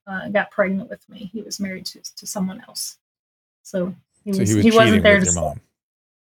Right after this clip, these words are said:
Speaker 1: He was.
Speaker 2: I see. Okay. Um, wow. Quite a story. And one last thing, you, s-, you, you said you were in foster care briefly. Was that across your teens until you were eighteen?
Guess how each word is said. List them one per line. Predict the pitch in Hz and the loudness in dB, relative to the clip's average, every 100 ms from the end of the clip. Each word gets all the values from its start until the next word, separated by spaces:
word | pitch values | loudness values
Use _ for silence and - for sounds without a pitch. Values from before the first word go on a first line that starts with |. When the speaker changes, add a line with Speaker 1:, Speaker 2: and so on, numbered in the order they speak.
| _ _ _ | _ _ _
Speaker 1:
He | 196 190 | 0 2
was. | 185 180 190 | 2 0 -2
Speaker 2:
I | 92 | -4
see. | - 147 131 _ - - - - - _ _ _ _ _ 113 | -4 -8 -12 _ -20 -20 -20 -20 -20 _ _ _ _ _ -6
Okay. | 107 98 90 71 165 - - | -4 -2 -4 -6 -12 -20 0
Um, | 113 110 110 107 98 - _ _ _ - | 2 4 4 4 0 -6 _ _ _ 0
wow. | 127 120 - - _ | 2 2 0 -10 _
Quite | - - 135 135 | -6 2 2 2
a | 113 | -2
story. | - 117 101 | 2 2 2
And | 113 | 0
one | 120 143 | 2 4
last | 147 131 - | 4 2 2
thing, | 117 | 0
you, | 113 | 0
s-, | 104 - | -2 -2
you, | 127 | -2
you | 165 123 | -2 -2
said | 113 143 | 2 2
you | 143 | 4
were | |
in | 139 | 2
foster | 113 - 127 127 120 | 0 2 2 2 -2
care | - 107 98 | -2 0 2
briefly. | 98 - - 104 117 117 - 98 | 0 -6 -10 2 4 4 4 2
Was | 95 98 | 4 4
that | 107 | 2
across | 104 - 113 120 | 2 2 2 2
your | 139 123 | 0 -2
teens | 135 139 156 127 | 0 0 -2 -2
until | 98 117 | -2 0
you | 107 | 2
were | 104 | 2
eighteen? | 101 - 120 | 0 -2 -4